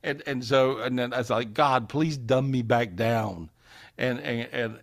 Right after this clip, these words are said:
and, uh, God said, "Well, I'll dumb you back down, but first you gotta really understand my universes so you can help people more." I'm like, "Okay, but make it quick."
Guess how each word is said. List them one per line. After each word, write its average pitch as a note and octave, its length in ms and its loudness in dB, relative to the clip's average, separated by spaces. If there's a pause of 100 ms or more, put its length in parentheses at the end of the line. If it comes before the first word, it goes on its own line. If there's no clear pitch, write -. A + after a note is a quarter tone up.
and, G#2 280 -8
uh, G#2 260 -10
God A2+ 220 -4
said, G#2+ 180 -8
"Well, A2 120 -6
I'll G#2 100 -4
dumb C3 260 -4
you E3 60 -2
back C3+ 280 2
down, A#2 240 0
but F#2+ 120 -8
first C3 300 -6
you B2 80 -6
gotta G2+ 220 -2
really B2+ 360 -2
understand A#2+ 460 -2
my G#2+ 100 -2
universes A2 800 -2 (320)
so - 180 -2
you A#2+ 140 0
can A2+ 180 -6
help A2 240 -4
people G#2+ 320 -6
more." F2+ 360 -8 (100)
I'm G#2 140 -6
like, E2+ 180 -6
"Okay, A2+ 340 0
but G2+ 180 -8 (420)
make B2+ 240 0
it - 120 -10
quick." - 460 -2